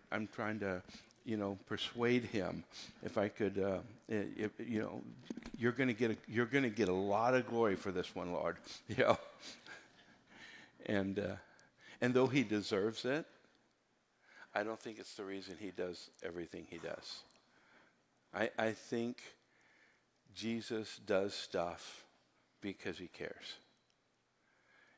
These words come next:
And he cares about you. He cares what you're going through. He cares about the, the, the difficulty, the suffering. I think the fact that he just did this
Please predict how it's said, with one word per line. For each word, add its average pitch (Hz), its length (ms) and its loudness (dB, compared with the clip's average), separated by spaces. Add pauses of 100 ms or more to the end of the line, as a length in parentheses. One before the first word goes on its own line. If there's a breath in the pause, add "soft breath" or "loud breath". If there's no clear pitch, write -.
(140 soft breath)
And 104 140 -2
he 104 80 2
cares 101 360 0
about 98 300 -2
you. 95 160 -4
He 87 80 -6
cares 95 340 -2
what 104 140 -4
you're 104 160 -6
going 98 300 -4
through. 87 220 -8
He 87 60 -6
cares 92 320 -4
about 92 300 -2 (380 loud breath)
the, 95 160 -2 (200)
the, 95 240 0 (140)
the 98 100 0
difficulty, 95 720 -4
the 92 160 -4
suffering. - 540 -4 (480 loud breath)
I 117 120 4
think 127 560 0
the 107 100 0
fact 113 500 -2
that 104 140 2
he 135 340 -4
just 113 420 -4
did 113 280 0
this 101 360 2